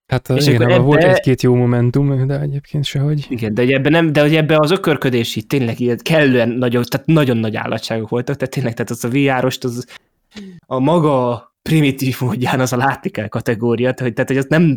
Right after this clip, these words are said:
Speaker 2: most elmesélhetnénk, hogy mi van benne, azt, tehát azt nem lehet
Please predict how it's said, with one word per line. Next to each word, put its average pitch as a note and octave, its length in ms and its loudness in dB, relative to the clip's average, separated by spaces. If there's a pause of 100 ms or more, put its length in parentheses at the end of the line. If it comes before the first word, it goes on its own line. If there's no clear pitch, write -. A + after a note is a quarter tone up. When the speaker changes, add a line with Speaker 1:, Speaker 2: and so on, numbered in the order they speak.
(360)
Speaker 2:
most - 160 -10
elmesélhetnénk, C#3 720 0
hogy B2 100 -2
mi C3 100 2
van C#3 180 2
benne, C#3+ 320 0
azt, - 280 -6 (540)
tehát - 180 -8 (100)
azt - 200 -12
nem A#2+ 160 -2
lehet - 340 -6